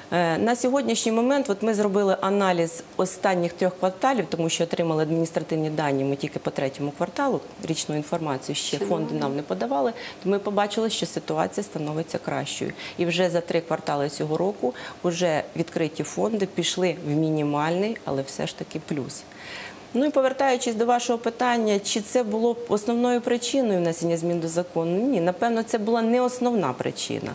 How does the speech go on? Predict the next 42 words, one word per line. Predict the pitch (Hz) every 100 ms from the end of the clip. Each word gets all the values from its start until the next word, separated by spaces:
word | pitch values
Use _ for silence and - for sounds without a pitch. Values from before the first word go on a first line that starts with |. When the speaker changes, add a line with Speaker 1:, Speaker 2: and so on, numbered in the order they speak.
| - -
Speaker 1:
але | - 175
все | 180 240
ж | 247
таки | 214 202
це | 185 196
була | 180 202 220 -
одна | - 180 165 135
із | 156 -
причин | - 170 - 262
для | 180
того, | 156 202 202
щоб | -
вносити | 160 165 202 -
зміни | - 147 156 151
в | -
цей | -
закон. | - - - - - - -
Speaker 2:
Але | - 240 285 320 302
ж | - 269 262
чому, | - 277 302 370 320 240
з |
огляду | 262 262 233 226
на | 226
все | 220 - 240
те, | 240 247
що | -
ви | 226
зараз | 214 226 220
сказали, | - 262 320 320 254
чому | 254 277
ж | 285
тільки | 269 247 254
зараз | 269 254 196
було | 185 180
прийнято | 180 190 180 170
цей | 170 -
закон? | 170 180 - 165
Чому | - 220
саме | 220 240 233
в |
цей | - 247
період, | 233 208 233 220